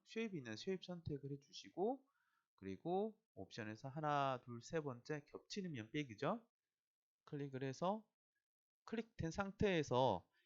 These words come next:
시프트를 누르면 이게 사십오 도가 자동으로 됩니다. 그래서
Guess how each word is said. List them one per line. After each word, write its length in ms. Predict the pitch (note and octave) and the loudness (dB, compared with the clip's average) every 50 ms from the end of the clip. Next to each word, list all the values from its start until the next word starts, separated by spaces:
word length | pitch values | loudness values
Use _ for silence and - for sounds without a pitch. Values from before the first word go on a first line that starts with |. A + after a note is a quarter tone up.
| _ _ _ | _ _ _
시프트를 460 | - - B3+ - D4 C#4+ - G#3+ D3 A2+ | -14 -12 -6 -6 -6 -4 -2 -4 -4 -4
누르면 320 | G#2+ A#2 C3+ C3+ A#2+ A2 | -4 -4 -4 -2 -2 -2
이게 120 | G#2 G#2 | -2 -2
사십오 520 | C#3+ - - C4 C#4 - - - - - D#3+ | 0 2 2 2 2 2 0 -4 -4 -4 -2
도가 200 | D3+ C#3+ - G#2 | -2 -4 -4 -6
자동으로 460 | - - G#2+ G#2 D3+ D#3+ D3 A#2+ G#2 | -8 -4 -2 0 2 2 2 0 -2
됩니다. 420 | - F#2 F#2 F#2 F#2+ - F2 - - _ _ _ _ _ _ _ _ _ _ _ _ _ _ _ _ _ _ _ _ _ | -4 -6 -12 -12 -10 -10 -10 -10 -12 _ _ _ _ _ _ _ _ _ _ _ _ _ _ _ _ _ _ _ _ _
그래서 440 | - A#2 A2 - G#2+ G#2 G#2 G2+ | -20 -18 -14 -10 -8 -8 -8 -8